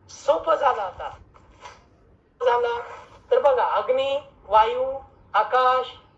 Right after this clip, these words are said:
पृथ्वी, जल, पाचही तत्व तुमच्याकडे आहे. मग जे कोणतं असंतुलित होईल किंवा स-,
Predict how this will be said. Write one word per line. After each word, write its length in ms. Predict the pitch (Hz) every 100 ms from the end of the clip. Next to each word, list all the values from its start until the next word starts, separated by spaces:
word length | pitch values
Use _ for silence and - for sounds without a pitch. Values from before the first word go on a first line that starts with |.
| _
पृथ्वी, 680 | 208 202 247 269 523 262 - - - -
जल, 200 | - - - - - _ _ _ _ _
पाचही 300 | 240 254 294
तत्व 320 | 285 254 262
तुमच्याकडे 560 | 254 254 247 262 247 240
आहे. 360 | 226 220 220 220 - - - - -
मग 220 | 277 277
जे 240 | - 254
कोणतं 380 | - - - -
असंतुलित 720 | 302 240 - 262 254 262 277 311
होईल 220 | - - - _ - -
किंवा 280 | 226 254 254
स-, 220 | -